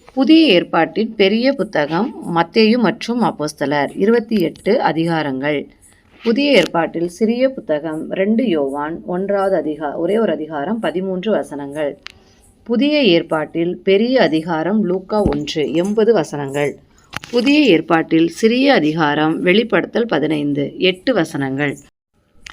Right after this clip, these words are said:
பரிசுத்த வேதாகமத்திலேயே பெரிய புத்தகம் சங்கீதம், நூற்றி ஐம்பது அதிகாரங்கள். பரிசுத்த வேதாகமத்தில்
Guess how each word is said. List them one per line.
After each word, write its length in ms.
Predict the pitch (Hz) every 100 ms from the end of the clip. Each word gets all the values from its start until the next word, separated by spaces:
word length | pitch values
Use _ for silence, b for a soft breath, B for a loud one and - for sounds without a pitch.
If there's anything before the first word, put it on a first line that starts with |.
| -
பரிசுத்த 460 | 180 220 262 262 240
வேதாகமத்திலேயே 1000 | 180 190 196 202 170 160 151 147 165 214
பெரிய 360 | 185 170 202 220
புத்தகம் 640 | 220 - 147 143 165 - -
சங்கீதம், 640 | - 160 143 147 143 127
நூற்றி 320 | 175 190 - 208
ஐம்பது 360 | 151 156 160
அதிகாரங்கள். 640 | 143 147 143 139 135 139 - - B B B B _
பரிசுத்த 480 | 196 214 277 277 262
வேதாகமத்தில் 920 | 175 175 175 185 170 - - 196